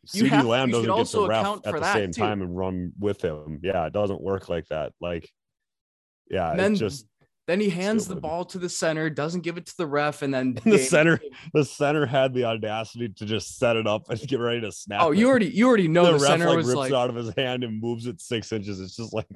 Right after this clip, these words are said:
Speaker 2: "Oh my God, you idiots."
Speaker 1: You already
Speaker 2: You
Speaker 1: know the
Speaker 2: deserved every
Speaker 1: center was
Speaker 2: second of
Speaker 1: just
Speaker 2: that.
Speaker 1: going with it. He was like,
Speaker 2: <laughs> Yeah, he just
Speaker 1: there's, like,
Speaker 2: played it
Speaker 1: five
Speaker 2: off.
Speaker 1: seconds
Speaker 2: "Oh,
Speaker 1: left.
Speaker 2: we're
Speaker 1: He's
Speaker 2: gonna
Speaker 1: like,
Speaker 2: go."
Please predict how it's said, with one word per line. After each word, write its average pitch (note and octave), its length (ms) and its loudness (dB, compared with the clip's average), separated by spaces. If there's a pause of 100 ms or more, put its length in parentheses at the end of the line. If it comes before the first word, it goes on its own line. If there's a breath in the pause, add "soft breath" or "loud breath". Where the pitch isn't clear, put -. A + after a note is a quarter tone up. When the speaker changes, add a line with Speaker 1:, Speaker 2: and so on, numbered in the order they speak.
Speaker 2:
"Oh A2 260 -2
my G2+ 140 -8
God, G2+ 380 -4
you F2+ 80 -10 (100)
idiots." A2 520 -6 (380)
Speaker 1:
You F#3 120 2
already A3 160 4
Speaker 2:
You D#3+ 80 0
Speaker 1:
know D#3 220 2
the - 100 2
Speaker 2:
deserved - 160 2
every - 160 2
Speaker 1:
center - 140 -2
was D3 100 -4
Speaker 2:
second G#2+ 120 -8
of - 40 -2
Speaker 1:
just D#2 100 -6
Speaker 2:
that. D#2 80 -8
Speaker 1:
going C#3+ 300 -2
with A#2 180 -8
it. G#2+ 240 -6
He D3+ 140 -2
was C#3+ 160 0
like, A#2 340 0 (400)
Speaker 2:
<laughs> - 140 -8
Yeah, - 80 0
he D#3 80 2
just D#3 140 2
Speaker 1:
there's, - 120 2
like, G#3+ 80 6
Speaker 2:
played - 80 0
it A#3+ 60 0
Speaker 1:
five F#3+ 180 4
Speaker 2:
off. - 80 0
Speaker 1:
seconds F#3 380 0
Speaker 2:
"Oh, F3+ 60 2
Speaker 1:
left. A#2+ 120 2
Speaker 2:
we're B2+ 60 0
Speaker 1:
He's - 100 0
Speaker 2:
gonna E3+ 140 2
Speaker 1:
like, D3+ 80 -4
Speaker 2:
go." F#2+ 180 -6